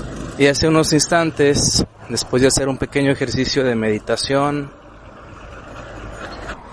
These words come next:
les invito a que en sus caminatas matutinas, como la estoy haciendo yo, nocturnas, vespertinas,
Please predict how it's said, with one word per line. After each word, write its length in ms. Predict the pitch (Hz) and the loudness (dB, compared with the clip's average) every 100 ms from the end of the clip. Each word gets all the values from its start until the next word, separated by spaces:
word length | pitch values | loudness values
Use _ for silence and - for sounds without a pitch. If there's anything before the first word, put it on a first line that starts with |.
| - - | -12 -6
les 140 | 123 | 0
invito 600 | 135 143 147 - 160 156 - | 2 2 2 4 4 4 2
a 160 | 131 117 | -2 0
que 200 | 131 127 | 2 2
en 100 | 120 | 0
sus 240 | - - | -4 -6
caminatas 840 | - 123 117 127 127 143 139 - - - - - - - - - - | -2 0 2 2 0 -2 -2 -4 -8 -10 -8 -8 -6 -6 -8 -8 -4
matutinas, 760 | 123 - 123 156 180 165 151 - | -4 -2 -2 0 0 0 -2 -4
como 220 | 127 110 | -4 -2
la 80 | 101 | -4
estoy 240 | - 135 | -2 0
haciendo 340 | 135 139 135 | 0 -2 0
yo, 360 | 117 117 135 131 - | 0 0 -2 -6 -8
nocturnas, 800 | 120 - - 135 139 131 120 113 | -8 -8 2 4 4 2 -2 -4
vespertinas, 880 | 110 - 117 - 135 135 127 - | -8 -4 -4 -2 0 0 -2 -4